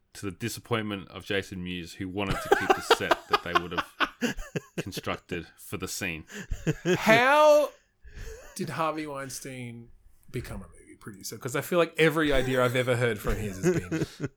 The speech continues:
Speaker 2: <laughs>
Speaker 3: just terrible. But that's
Speaker 2: That is
Speaker 3: really
Speaker 2: horrible.
Speaker 3: funny.
Speaker 1: Oh.
Speaker 3: Uh, they could have had a whole line of
Speaker 1: I mean
Speaker 3: merchandising, man.
Speaker 1: Oh, I'm sure that was probably the intention
Speaker 3: <laughs> Yeah.
Speaker 1: behind it.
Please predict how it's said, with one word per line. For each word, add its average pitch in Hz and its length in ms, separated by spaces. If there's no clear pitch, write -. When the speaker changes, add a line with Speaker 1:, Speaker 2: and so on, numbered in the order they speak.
Speaker 2:
<laughs> - 220
Speaker 3:
just - 260
terrible. 90 440
But 127 120
that's 127 180
Speaker 2:
That 117 80
is - 80
Speaker 3:
really 123 120
Speaker 2:
horrible. 143 140
Speaker 3:
funny. 104 300
Speaker 1:
Oh. 87 180
Speaker 3:
Uh, 160 160
they 202 120
could 302 120
have 240 80
had 175 120
a 143 80
whole 139 220
line 135 160
of 127 100
Speaker 1:
I 131 40
mean - 80
Speaker 3:
merchandising, 95 540
man. 214 240
Speaker 1:
Oh, 104 220
I'm 92 120
sure 104 220
that 90 140
was 87 180
probably 98 400
the 90 180
intention 90 580
Speaker 3:
<laughs> - 20
Yeah. 135 240
Speaker 1:
behind 104 400
it. 101 100